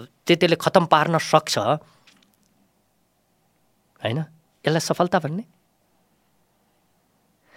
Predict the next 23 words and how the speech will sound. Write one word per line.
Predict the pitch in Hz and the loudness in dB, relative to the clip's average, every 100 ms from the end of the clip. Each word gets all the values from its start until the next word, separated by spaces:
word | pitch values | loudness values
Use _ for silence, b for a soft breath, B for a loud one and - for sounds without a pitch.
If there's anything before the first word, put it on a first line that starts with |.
| b - | b -10
सफल | - 196 - 285 | 2 2 4 0
त | 285 170 120 151 202 _ _ _ _ _ _ - | 2 0 0 -4 -8 _ _ _ _ _ _ -2
यसरी | 233 277 | 2 2
सोच्दाखेरि | - 240 214 226 | 2 2 2 2
जङ्गली | 180 214 247 240 | 2 4 4 2
सोच | 190 156 | 2 2
हो। | 180 180 | 2 2
यो | 190 | 0
मोडर्न | 175 190 226 220 | 0 2 4 4
युगले | 220 202 202 | 2 2 2
हाम्रो | 165 202 | 2 0
गाडी | 175 180 208 | 2 2 2
छैन, | - 185 208 | -2 -2 -2
गाडी | 165 170 202 | 2 2 2
भन-, | 190 - b b b b b _ _ _ _ _ _ _ _ _ _ - | 0 -4 b b b b b _ _ _ _ _ _ _ _ _ _ -4
त्यसलाई | 220 | -2
सफलता | - - 220 214 | -2 -2 0 2
लिने? | 202 196 220 | 0 -2 0
गाडी | 170 185 | 2 4
नपाउँदाखेरि | 185 180 175 165 | 2 0 -4 -4
निन्द्रा | 175 175 175 | -4 -4 -4
गायब | 156 147 | -6 -8
छ। | - | -14